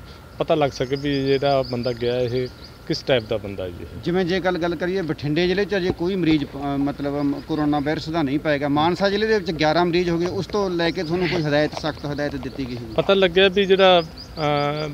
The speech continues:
Speaker 1: ਬਲਾਡਾ ਸ਼ਹਿਰ ਦੇ ਵਿੱਚ corona virus ਦੇ ਜਿਹੜੇ ਆ ਕੁਛ ਮਰੀਜ਼ ਜਿਹੜੇ positive ਪਾਏ ਗਏ ਆ, ਉਹਨਾਂ ਨੂੰ ਧਿਆਨ ਵਿੱਚ ਰੱਖਦੇ ਹੋਏ ਜਿਹੜੀ ਮਾਨਸਾ ਦੀ ਹੱਦ ਆ ਜਿੰਨੇ ਵੀ ਹੈ ਸਾਡੇ ਜਿਹੜੇ ਨਾਲ ਪਿੰਡ ਲੱਗਦੇ ਆ ਉਹਨਾਂ ਦੇ ਵਿੱਚ ਵੀ ਠੀਕਰੀ ਪਹਿਰੇ ਲਗਾਏ ਗਏ ਆ। ਸਰਪੰਚ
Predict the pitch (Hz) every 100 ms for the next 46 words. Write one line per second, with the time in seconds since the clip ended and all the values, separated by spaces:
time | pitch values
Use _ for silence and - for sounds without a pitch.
0 | 139 151 143 139 147 151 139 143 151 151
1 | 156 139 - 143 120 139 139 139 135 135
2 | - 135 135 131 135 127 - - - 135
3 | - - 135 123 127 131 139 127 123 113
4 | 123 120 110 107 120 127 123 - - -
5 | - 180 196 202 180 185 165 156 151 175
6 | 165 139 160 147 160 160 170 139 135 131
7 | 147 147 127 127 123 135 131 135 147 147
8 | 131 110 - - - - 147 160 165 175
9 | 151 143 147 - 143 147 147 139 139 147
10 | 151 147 165 165 151 147 - 151 147 147
11 | 151 156 147 143 147 123 120 123 139 127
12 | 131 139 139